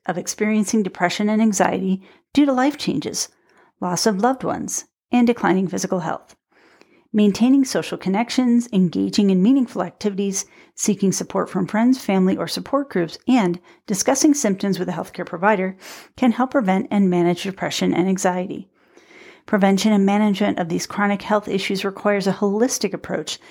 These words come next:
that includes adopting healthy lifestyle habits,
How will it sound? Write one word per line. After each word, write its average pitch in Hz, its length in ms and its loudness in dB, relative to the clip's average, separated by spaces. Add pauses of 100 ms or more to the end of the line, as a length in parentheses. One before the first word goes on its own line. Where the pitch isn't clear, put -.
(260)
that 240 120 4
includes 254 460 2
adopting 180 480 -2
healthy 175 320 -4
lifestyle 175 400 -2
habits, - 480 -6